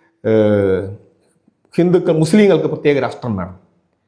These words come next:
അദ്ദേഹം മുസ്ലിം ലീഗുകാരനായിരുന്നില്ല. മുസ്ലിങ്ങൾക്ക് പ്രത്യേക രാഷ്ട്രം വേണമെന്ന ഒരു താല്പര്യം മുൻനിർത്തിക്കൊണ്ട് അദ്ദേഹം രചിച്ച പുസ്തകവും ആ ആശയത്തെയും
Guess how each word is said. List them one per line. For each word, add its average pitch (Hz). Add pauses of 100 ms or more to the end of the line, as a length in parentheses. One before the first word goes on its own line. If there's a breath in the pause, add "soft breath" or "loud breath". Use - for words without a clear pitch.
(200)
അദ്ദേഹം 185
മുസ്ലിം 233
ലീഗുകാരനായിരുന്നില്ല. 185 (840)
മുസ്ലിങ്ങൾക്ക് 247
പ്രത്യേക 233 (120)
രാഷ്ട്രം 220
വേണമെന്ന 220 (260)
ഒരു 196 (220)
താല്പര്യം 220
മുൻനിർത്തിക്കൊണ്ട് 202
അദ്ദേഹം 202
രചിച്ച 185 (140)
പുസ്തകവും 196
ആ 175 (120)
ആശയത്തെയും 190